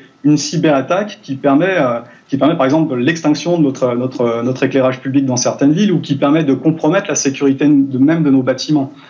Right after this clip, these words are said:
Euh, souvent, euh, effectivement, euh, sécuriser un objet connecté, c'est pas comme sécuriser un, un ordinateur, c'est, c'est, c'est assez complexe. Euh, et donc, il faut des méthodes, il faut des, il faut des, euh, il faut des algorithmes, il faut des, un savoir-faire particulier.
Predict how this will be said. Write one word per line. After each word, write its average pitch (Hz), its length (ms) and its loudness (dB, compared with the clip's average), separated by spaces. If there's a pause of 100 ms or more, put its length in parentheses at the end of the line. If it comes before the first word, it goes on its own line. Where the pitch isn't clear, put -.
(360)
Euh, 120 100 2
souvent, 180 540 0 (340)
euh, 131 280 2
effectivement, 160 580 0
euh, 131 240 -2
sécuriser 156 540 -2
un 160 100 2
objet 147 240 0
connecté, 156 340 0
c'est 147 200 -2
pas 135 100 -2
comme 135 140 0
sécuriser 135 640 0
un, 123 220 -6
un 135 100 4
ordinateur, 135 640 2
c'est, 127 200 -4
c'est, 123 300 -6
c'est - 140 -2
assez 127 260 0
complexe. 202 540 -2 (360)
Euh, 120 340 2
et 120 80 0
donc, 156 220 2
il 139 60 -2
faut 147 160 -2
des 127 140 2
méthodes, 139 420 0
il 135 100 -2
faut 147 200 -2
des, 123 280 0 (320)
il 131 120 0
faut 139 180 0
des, 123 320 2
euh, 113 280 -4 (400)
il 139 100 0
faut 135 160 0
des 123 180 2
algorithmes, 151 540 0
il 131 120 2
faut 151 220 2
des, 135 160 0
un 135 140 0
savoir-faire 156 720 0
particulier. 160 640 -2